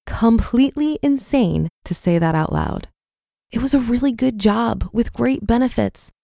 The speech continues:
a company I believe in that's doing good in the world, and I'm highly qualified for it. But the demand on my time would be costly. It may have affected my ability to host this podcast, which is something that I love,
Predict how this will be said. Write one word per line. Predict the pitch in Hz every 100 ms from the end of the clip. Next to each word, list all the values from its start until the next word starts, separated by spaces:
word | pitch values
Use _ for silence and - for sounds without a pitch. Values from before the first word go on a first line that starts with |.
| -
a | 233
company | - 269 254 269
I | 254 240
believe | 226 214 233 240
in | 214 180
that's | 180 -
doing | 240 247 233 185
good | 220 226
in | 226
the | 190
world, | 156 - - - - -
and | 220
I'm | 220
highly | 202 - 247 262 233
qualified | - 208 233 254 - -
for | - - -
it. | - - _ _ _ _ _
But | 233 254
the |
demand | 254 262 254 294 330
on | 320
my | 285
time | 269 - 214 240
would | 226 202
be | 202 -
costly. | - - 220 214 - - - - _ _ _ _ _ -
It | 247
may | 240 294
have | 302 285
affected | 220 - 190 - 233
my | 202
ability | 190 170 196 214 220
to | 185
host | - 226 -
this | 208 -
podcast, | - 220 269 - - - - - -
which | -
is | 220
something | - 254 254 247
that | 226
I |
love, | 208 180 226 - -